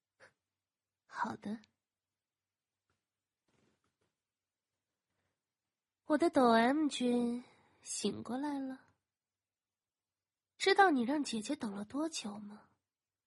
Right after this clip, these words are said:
整整半个小时哟。不过没关系，我刚才已经从你的银行卡里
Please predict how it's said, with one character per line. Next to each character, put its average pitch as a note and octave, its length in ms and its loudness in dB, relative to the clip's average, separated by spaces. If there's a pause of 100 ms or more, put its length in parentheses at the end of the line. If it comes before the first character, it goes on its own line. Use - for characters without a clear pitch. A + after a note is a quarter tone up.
(400)
整 C#4+ 220 2
整 C4 200 0
半 E4+ 280 -4
个 B3 100 -4
小 G3+ 260 -6
时 - 280 -6 (140)
哟。 G#3 120 -14 (1400)
不 D#4+ 80 0
过 F#4 100 4
没 E4 160 4
关 F#4 280 2
系， G#3+ 320 -8 (1040)
我 C#4+ 160 0
刚 F4 280 2
才 B3+ 540 -4 (380)
已 A#3 120 2
经 A#3+ 220 -2
从 A#3+ 260 -4
你 C#4 120 -2
的 G#3+ 80 -4
银 G#3 200 -4
行 C#4+ 240 -4
卡 G#3+ 360 -4
里 A3+ 280 -6